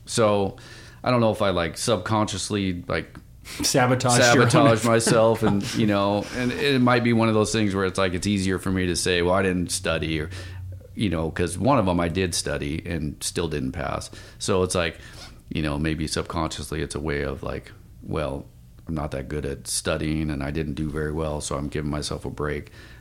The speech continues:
Speaker 1: But when I did act, I didn't, I didn't like it, and I am, like, really glad that I didn't get picked
Speaker 2: Mm.
Speaker 1: up off that list, because I don't think I would have been very good at it,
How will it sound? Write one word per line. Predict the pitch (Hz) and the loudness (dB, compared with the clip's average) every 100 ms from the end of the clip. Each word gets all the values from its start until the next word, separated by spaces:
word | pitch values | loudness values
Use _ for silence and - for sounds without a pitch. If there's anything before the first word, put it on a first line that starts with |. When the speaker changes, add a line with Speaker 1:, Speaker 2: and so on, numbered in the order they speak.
| - | 0
Speaker 1:
But | 120 110 - - - - - - - | 2 2 0 -14 -20 -20 -20 -20 -8
when | 117 107 | -2 0
I | 95 | 0
did | 92 110 | 2 4
act, | 104 101 101 - - - - - - | 4 4 2 -2 -12 -14 -20 -20 -8
I | 82 | -6
didn't, | 90 101 95 - | 0 0 0 -4
I | 90 | -2
didn't | 104 113 101 | 0 2 2
like | 101 104 | 0 2
it, | 104 - | -2 0
and | 95 | 0
I | 85 82 | 0 0
am, | 82 95 92 85 - - - - - - | 0 0 0 -2 -6 -14 -20 -20 -20 -10
like, | 78 - | -10 -6
really | 82 95 104 95 | -4 0 2 2
glad | 87 90 82 78 | 0 0 0 -2
that | 78 | -2
I | 78 | -2
didn't | 78 78 | -2 -2
get | 80 73 - - - | -4 -6 -8 -20 -10
picked | - 143 | 0 2
Speaker 2:
Mm. | 120 | 2
Speaker 1:
up | - | 0
off | 65 64 | -6 -6
that | - - | -10 -8
list, | 71 - | -10 -8
because | 82 92 85 | -6 -2 0
I | |
don't | 85 98 92 | 0 0 0
think | 85 | -4
I | 82 | -2
would | 80 78 | -2 -4
have | 80 | -4
been | 80 | -4
very | 76 76 | -4 -4
good | 78 78 | -4 -4
at | |
it, | 76 | -4